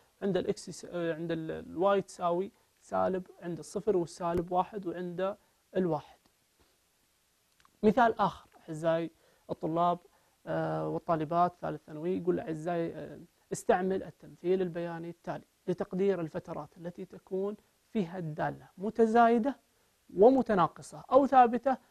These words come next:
مقربة إلى أقرب نصف وحدة. من التمثيل البياني الذي يظهر أمامي، إذا، إذا أبي أعرف أنك إذا كانت الدالة متزايدة أو متناقصة،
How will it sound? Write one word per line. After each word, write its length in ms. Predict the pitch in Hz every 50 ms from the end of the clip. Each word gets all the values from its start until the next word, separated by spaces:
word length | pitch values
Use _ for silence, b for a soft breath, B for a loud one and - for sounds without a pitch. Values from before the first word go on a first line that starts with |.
| b b -
مقربة 500 | 208 208 - 247 233 233 233 214 226 226
إلى 260 | 220 202 196 190 190
أقرب 380 | 180 - 190 - - 208 208 208 - _ _ 190
نصف 320 | 202 220 220 - - - _ _ _ _ _ _ _ _
وحدة. 340 | 190 175 - - 160 - - _ _ _ _ _ _ _ _ _ _ _ _ _ _ _ _ _ _ _ _ _ _ _ _ _ _ _ _ _ _ _ _ _ _ _ _ _ _ _ _ _ _ _ _ -
من 120 | 202 240
التمثيل 400 | 254 - - 285 262 240 277 269
البياني 640 | 254 214 196 208 196 165 151 147 151 151 147 151 - _ _ -
الذي 220 | 165 165 160 180
يظهر 320 | 190 190 190 196 - -
أمامي، 400 | 170 160 156 156 147 147 143 - - _ _ 208
إذا، 300 | 170 170 156 156 151 -
إذا 260 | 165 160 160 156 151 160
أبي 180 | 160 202 226
أعرف 300 | 233 220 208 208 214 208 - _ _ _ _ _ _ _ _ _ _ _ _ 175
أنك 260 | 170 165 160 - -
إذا 140 | 180 165 170
كانت 360 | - - 190 190 202 185 -
الدالة 500 | 180 170 160 165 156 147 139 - - - - -
متزايدة 680 | 180 233 - - 233 202 196 202 151 143 139 147 - - - _ -
أو 60 | 240
متناقصة، 800 | 262 247 240 220 - 220 214 175 151 - - 151 - - 170